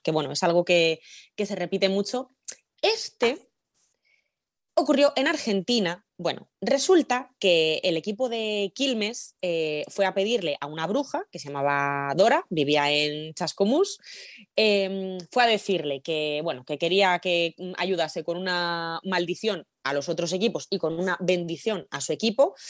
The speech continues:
a que consiguiera el, el ascenso a Primera División. Total, que la bruja dijo, "Venga, vale, pues adelante". "Bueno, pero, mm, ya te pagaremos luego". ¿Qué ocurrió? Que la bruja cumplió con su parte, pero el equipo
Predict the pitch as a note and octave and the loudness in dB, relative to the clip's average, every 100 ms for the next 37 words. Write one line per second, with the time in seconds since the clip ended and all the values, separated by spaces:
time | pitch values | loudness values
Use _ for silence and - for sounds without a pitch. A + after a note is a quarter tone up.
0 | - - F3+ F3+ F3 D#3+ D#3 C#3+ C#3 C3+ | -18 -6 0 0 0 -4 -2 0 0 0
1 | C3+ C3 B2+ B2+ - D#3+ C#3 - C#3 C3 | 0 -2 -4 -6 -4 -2 -2 -6 -10 -8
2 | D3 C3+ C3 B2+ B2+ D3 C#3 C3+ D#3 F3+ | -6 -4 -2 -2 -2 -2 0 0 0 0
3 | F4 D4+ - E3+ E3 D#3 D#3 D3 D#3 C#3+ | -2 -6 -4 -2 0 0 -2 -2 -4 -6
4 | C#3 - D3 C3 C3 G2+ G2 - - - | -8 -6 -6 -2 0 0 -2 -4 -8 -12
5 | - _ D3 C#3 A#2 A2+ A#3+ - - - | -14 _ 0 0 0 0 0 0 -10 -18
6 | - - _ _ _ C#4 A3 G#3 G3+ G3 | -18 -20 _ _ _ 0 2 2 2 2
7 | - _ _ G4 F#4+ F#4+ G4+ C#4+ A#3+ G3 | -6 _ _ -2 0 0 0 0 -2 -2
8 | F3 E3 D3 D3+ C3 B2 _ _ _ _ | -4 -6 -6 -6 -6 -8 _ _ _ _
9 | _ _ _ _ _ _ C#4+ C#4 D4 D4 | _ _ _ _ _ _ 2 2 2 0
10 | D4 G#3 - _ _ _ B3+ A#3+ A#3 C4+ | 0 -2 -6 _ _ _ 0 0 0 -4
11 | - D3 - F3 F3+ D4 F4 - C#4+ C#4+ | -6 -12 -10 -2 0 0 -2 -2 0 0
12 | A3+ - A3+ C#4 _ _ _ _ _ _ | -2 -2 -4 -4 _ _ _ _ _ _
13 | _ C4+ B3 A#3 A#3 G3+ G#3 | _ 2 4 0 -4 -6 -10